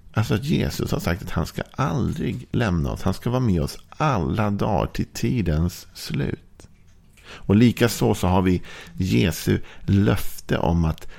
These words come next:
han skulle sända en hjälpare, den helige ande, som ska vara hos oss för evigt. Så vi kan lita på Jesu ord. Och mer än så,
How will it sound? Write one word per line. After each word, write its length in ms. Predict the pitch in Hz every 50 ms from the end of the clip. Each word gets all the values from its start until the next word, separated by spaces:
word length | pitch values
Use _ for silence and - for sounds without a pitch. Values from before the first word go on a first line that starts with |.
| - -
han 160 | - 90 87
skulle 280 | - - - 98 95
sända 480 | - - - - 117 101 98 92 80 78
en 120 | 76 76
hjälpare, 720 | 85 92 92 113 110 104 82 80 80 - - - 107 92 80
den 160 | 80 90 85
helige 520 | 85 90 113 120 90 - 147 160 - - - -
ande, 360 | 131 113 104 104 92 90 82
som 140 | - - 90
ska 180 | - - 117
vara 280 | 104 - - 113 131 131
hos 280 | - - 98 92 80 -
oss 220 | - - 85 - -
för 300 | - - - 82 - -
evigt. 580 | - 110 92 78 78 95 104 92 - - - - - - - -
Så 180 | - - 92
vi 120 | 95 107 113
kan 420 | - - - - 104 101 110 120
lita 400 | 78 76 - - - - - -
på 320 | - - 85 80 78 78 - - - - - - - -
Jesu 480 | - - 127 117 - - - - -
ord. 420 | - - - - - - - - - - - - - - - - - -
Och 280 | 90 90 82 80 - - - - - -
mer 360 | - 85 92 101 104 104 107
än 140 | 98 85 82
så, 340 | - - - 110 101 87